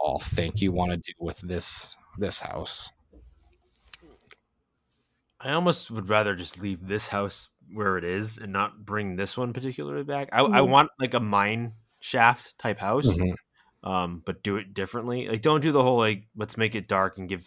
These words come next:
Speaker 2: like, a,
Speaker 3: Mm-hmm.
Speaker 2: like, a person a helmet or whatever. Um, but I think there's a way you could do, like, I, I think I said earlier, mix kinda like the old Western town
Speaker 3: Mm-hmm.
Speaker 2: with an old mine shaft and kinda combine the two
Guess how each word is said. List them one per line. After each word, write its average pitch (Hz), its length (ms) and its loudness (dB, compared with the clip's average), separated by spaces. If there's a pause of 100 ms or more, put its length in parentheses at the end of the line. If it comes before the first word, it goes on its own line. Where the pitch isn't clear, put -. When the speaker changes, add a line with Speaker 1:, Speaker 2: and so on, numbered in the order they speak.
Speaker 2:
like, 95 240 -8 (120)
a, 101 80 -10
Speaker 3:
Mm-hmm. 202 260 -4
Speaker 2:
like, 90 180 -8
a 180 80 0
person 95 360 -2
a 85 60 -8
helmet 87 360 -4
or 87 100 -4
whatever. 87 480 -6 (420)
Um, 85 280 -6
but 98 100 0
I 101 60 -2
think 117 140 -4
there's 113 160 -2
a 107 80 0
way 101 140 0
you 95 100 -2
could 95 160 -6
do, 90 400 -6 (720)
like, 98 120 -4
I, 95 60 0
I - 260 -6
think 107 140 -4
I 107 80 -4
said 104 260 -6
earlier, 104 400 2
mix 101 320 -6
kinda 113 200 -2
like 101 160 -2
the 95 100 -4
old 98 180 -2
Western 98 460 -2
town 90 460 -6 (320)
Speaker 3:
Mm-hmm. 196 340 -2
Speaker 2:
with - 380 -8
an 110 80 -8
old 95 160 -4
mine 101 320 2
shaft 95 460 0
and 98 80 -12
kinda 98 200 -6
combine 98 440 -2
the 95 80 -8
two 82 420 -12